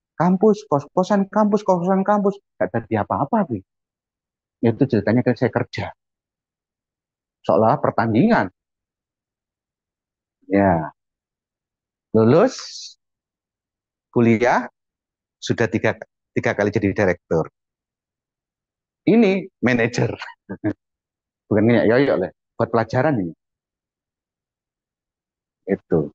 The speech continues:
ya. Alhamdulillah, Yoyo sekarang jadi ustadz. Ya, terkenal.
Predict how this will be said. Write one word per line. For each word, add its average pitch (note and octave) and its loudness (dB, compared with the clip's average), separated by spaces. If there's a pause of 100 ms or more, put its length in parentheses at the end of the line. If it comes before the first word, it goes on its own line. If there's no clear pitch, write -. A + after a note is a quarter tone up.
ya. C3+ -2 (400)
Alhamdulillah, A#2+ 2
Yoyo A2+ -2
sekarang C3+ -2
jadi A2 -4
ustadz. G#2+ -2 (720)
Ya, G#2 -2 (160)
terkenal. B2 -2